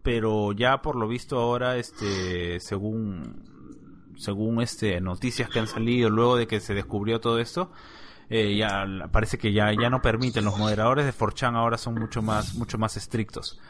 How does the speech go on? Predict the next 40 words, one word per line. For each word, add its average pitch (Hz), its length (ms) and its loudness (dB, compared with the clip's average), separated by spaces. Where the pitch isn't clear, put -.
Pero 151 120 6
la 139 80 6
cosa 175 200 2
es 180 60 0
ya 135 140 0
que 123 60 -4
en 117 80 0
la 120 80 2
Deep 160 260 -2
Web 190 200 2
no 170 140 0
solo 190 240 -2
puedes 190 200 -2
conseguir 151 400 -4
pedofilia, 165 600 0
sino 127 220 -2
también 123 180 0
puedes 127 180 -4
conseguir, 107 420 -2
este, 104 300 -6
sicarios, 117 600 4
puedes 127 180 -4
conseguir 127 360 -2
gente - 200 8
para 160 180 12
que 208 100 12
<laughs> 202 140 4
mate 135 320 6
a 113 80 2
otra, 120 320 -4
weón. 98 400 -8
O - 40 -14
sea, 113 180 -4
es - 140 -10
una 143 160 -2
huevada 113 400 0
ya 117 200 -2
más 113 300 -2
pendeja, 98 460 -4
chino. 92 340 -6